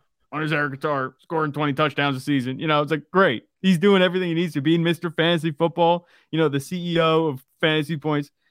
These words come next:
It was great. And now he's requesting a trade. It kinda came out of left field, and it kinda makes me question, like, is this a legit concern, or is he just trying to leverage maybe getting some more money? I, I have no idea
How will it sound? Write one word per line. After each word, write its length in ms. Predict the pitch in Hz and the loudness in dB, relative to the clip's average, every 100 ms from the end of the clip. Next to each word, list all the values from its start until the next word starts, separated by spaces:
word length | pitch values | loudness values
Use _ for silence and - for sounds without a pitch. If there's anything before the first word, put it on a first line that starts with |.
| _ | _
It 60 | - | -4
was 100 | 151 | -4
great. 340 | 170 175 120 - _ _ - | 2 2 2 -4 _ _ -4
And 80 | 139 | 0
now 180 | 156 | 2
he's 120 | 170 151 | 0 -2
requesting 400 | 147 160 156 139 | -2 -4 -2 -6
a 60 | |
trade. 340 | 123 143 180 208 _ _ _ _ _ _ _ _ _ _ _ - | -2 0 0 -2 _ _ _ _ _ _ _ _ _ _ _ -10
It 140 | 151 | -8
kinda 240 | 165 190 | -4 -4
came 200 | 214 208 | -2 -4
out 120 | 190 151 | -4 -4
of 40 | |
left 220 | 147 143 | -4 -2
field, 220 | 156 156 | 2 2
and 80 | 107 | 0
it 40 | 101 | -2
kinda 160 | 131 143 | 0 0
makes 160 | 143 | 0
me 80 | 127 | -4
question, 440 | - 135 135 123 | 0 2 2 -2
like, 200 | 117 104 | -4 -4
is 80 | 101 | -8
this 160 | 143 - | -8 -4
a 40 | |
legit 600 | 185 131 113 123 123 135 | -2 -2 -4 -2 -2 -2
concern, 680 | - 123 120 - 123 139 165 | -6 -8 -8 -6 -2 0 0
or 100 | 123 | -2
is 100 | 120 | -2
he 100 | 127 | -4
just 200 | 123 123 | -4 -4
trying 220 | 143 139 | -2 -2
to 60 | 117 | -2
leverage 460 | 107 117 107 113 98 | 0 0 0 -6 -4
maybe 240 | 110 104 | -6 -4
getting 260 | 107 104 101 | -4 -4 -6
some 200 | - 92 | -10 -10
more 520 | 92 98 101 101 95 | -10 -8 -10 -10 -12
money? 380 | 95 101 110 - | -10 -10 -8 -10
I, 320 | - 135 - 160 | -4 -2 2 2
I 20 | |
have 200 | 147 120 | 2 2
no 400 | 123 127 123 113 | 2 2 4 2
idea 520 | 98 98 104 98 131 | 0 -2 -4 -4 -6